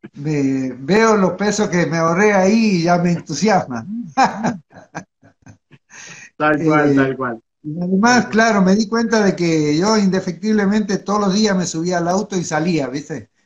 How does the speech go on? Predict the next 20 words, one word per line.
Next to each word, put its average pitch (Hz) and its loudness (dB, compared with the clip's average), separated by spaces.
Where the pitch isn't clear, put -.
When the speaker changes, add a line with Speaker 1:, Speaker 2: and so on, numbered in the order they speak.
Speaker 1:
No 196 0
sé 247 0
a 240 -2
qué, 254 0
pero 190 0
salía. 160 -2
Y, - -18
y - -10
me 165 0
iba 214 4
a 190 0
la 160 0
capital 156 0
todos 185 0
los 143 -2
días, 165 0
y 151 -8
ahora 214 -2
no, 220 -2
ahora 170 -2